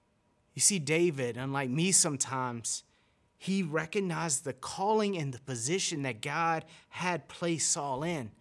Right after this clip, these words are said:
And David, he trusted that if God had a plan for him, then God would end up making that plan happen regardless of what's happening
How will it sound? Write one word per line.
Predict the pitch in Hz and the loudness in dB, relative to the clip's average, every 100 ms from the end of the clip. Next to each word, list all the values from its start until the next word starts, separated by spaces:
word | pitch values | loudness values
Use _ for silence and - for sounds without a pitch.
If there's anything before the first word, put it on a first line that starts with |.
| - - _ _ _ _ - | -20 -20 _ _ _ _ 0
And | 185 | 2
David, | 151 220 254 196 | 6 6 6 2
he | 196 | 0
trusted | 175 - 247 254 247 170 | 0 4 6 6 6 4
that | 170 | 6
if | 170 139 | 4 4
God | 180 220 302 | 6 8 6
had | 254 175 | 4 2
a | |
plan | - - 170 214 247 | -2 -4 2 2 2
for | 262 | 2
him, | 254 294 254 | 4 4 2
then | 156 139 | 0 2
God | 180 240 285 | 2 6 6
would | 196 170 | 6 4
end | 208 214 | 6 6
up | 170 | 4
making | 196 202 185 | 2 2 0
that | 185 185 | 0 0
plan | 208 196 160 | -2 -2 0
happen | 156 202 180 | 2 2 2
regardless | 156 143 135 175 262 277 - | 0 0 2 6 6 6 2
of | 175 | 2
what's | 156 143 | 0 2
happening | 147 156 160 139 | 2 2 0 -4